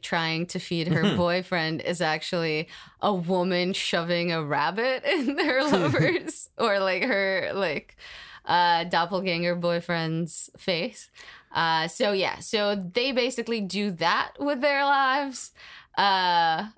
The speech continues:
Speaker 1: I mean, I definitely had a lot of question marks about that part. Uh, and, um, and so she lived in this world until one day she was led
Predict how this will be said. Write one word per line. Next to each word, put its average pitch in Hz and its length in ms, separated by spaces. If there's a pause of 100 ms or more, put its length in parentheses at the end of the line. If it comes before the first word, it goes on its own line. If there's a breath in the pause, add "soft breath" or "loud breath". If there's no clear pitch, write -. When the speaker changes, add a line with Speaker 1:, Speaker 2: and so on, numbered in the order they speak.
Speaker 1:
I 185 160
mean, 190 240
I 175 160
definitely 170 380
had 147 180
a 135 40
lot - 160
of - 60
question - 320
marks 62 240
about - 380
that - 180
part. - 240 (140)
Uh, 175 420
and, 185 400
um, 160 460 (600 loud breath)
and 196 220
so 214 520 (200 soft breath)
she - 320
lived 214 320
in 233 140
this 214 200
world 175 540
until 175 480
one 180 480
day 165 640 (760 soft breath)
she - 420
was 226 240
led 202 320